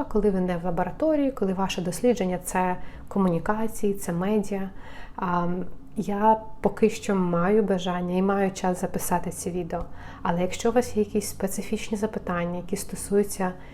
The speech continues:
P H D програм в Сполучених Штатах, а, будь ласка, залишайте ваші запитання в коментарях, враховуючи, що цей канал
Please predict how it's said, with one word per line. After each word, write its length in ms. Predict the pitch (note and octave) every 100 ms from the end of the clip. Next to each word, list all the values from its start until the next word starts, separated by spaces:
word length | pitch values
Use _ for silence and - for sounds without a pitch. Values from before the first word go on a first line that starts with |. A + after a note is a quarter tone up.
| - - - -
P 80 |
H 280 | F#3+ - -
D 320 | G3 A#3 B3+ B3+ -
програм 560 | A3+ G3 F3 E3 F3 F#3
в 40 | -
Сполучених 560 | - F#3 G3 - F#3+
Штатах, 600 | - - E3 A#3+ D#4 - - - - - -
а, 340 | G3 F#3+ F#3
будь 240 | F3+ F#3 F#3
ласка, 440 | F3+ - - E3+
залишайте 640 | F3 E3+ - F#3+ A3 A3
ваші 240 | F#3+ F3 F#3
запитання 460 | F3+ F3 F3 F3 -
в 40 |
коментарях, 600 | F3+ F3+ F3+ E3 F3+ - -
враховуючи, 500 | D3 G#3+ G#3+ G#3+ -
що 140 | -
цей 200 | - F#3+
канал 420 | G3 F#3+ G3+ G#3+